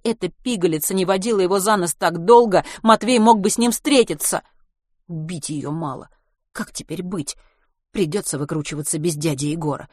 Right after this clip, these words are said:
Нельзя же в этой вероятности жить беспризорником целых две недели. «А он ездил вчера на рыбалку?» перехватил инициативу Веня,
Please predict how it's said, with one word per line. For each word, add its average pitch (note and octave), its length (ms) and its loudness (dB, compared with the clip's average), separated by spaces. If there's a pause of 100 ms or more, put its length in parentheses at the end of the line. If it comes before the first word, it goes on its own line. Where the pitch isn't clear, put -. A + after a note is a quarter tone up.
(140)
Нельзя G#3 360 4
же E3+ 100 2
в - 20 0
этой E3+ 220 0
вероятности E3 600 0
жить F3 180 -2
беспризорником E3+ 840 0 (180)
целых F3 360 2
две F3+ 180 4
недели. F#3 580 2 (1120)
«А C3+ 200 -6
он D#3+ 180 0
ездил F#3+ 420 2
вчера G3 300 0
на F3 100 2
рыбалку?» G3 560 0 (240)
перехватил D3 540 -4
инициативу C3 580 -4
Веня, D#3 400 0